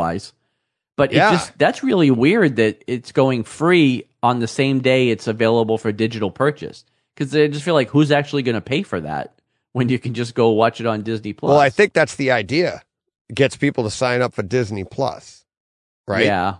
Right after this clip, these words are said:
Speaker 2: That's
Speaker 1: but
Speaker 2: it, why would I pay twenty
Speaker 1: it's
Speaker 2: bucks?
Speaker 1: just unusual that they would give up that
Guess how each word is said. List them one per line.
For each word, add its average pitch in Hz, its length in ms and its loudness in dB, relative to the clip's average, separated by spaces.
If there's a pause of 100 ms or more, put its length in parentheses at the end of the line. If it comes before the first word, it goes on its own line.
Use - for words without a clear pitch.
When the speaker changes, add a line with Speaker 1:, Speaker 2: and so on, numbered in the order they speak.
Speaker 2:
That's 110 240 -4
Speaker 1:
but 101 220 -2
Speaker 2:
it, 151 120 2
why 127 260 2
would 147 160 2
I 139 120 2
pay 135 560 -2 (280)
twenty 143 320 -4
Speaker 1:
it's 139 120 2
Speaker 2:
bucks? 185 140 -2
Speaker 1:
just 170 240 -4
unusual 131 720 2
that 104 160 -2
they 110 100 2
would 107 220 0
give 113 180 2
up 110 280 0
that 101 340 0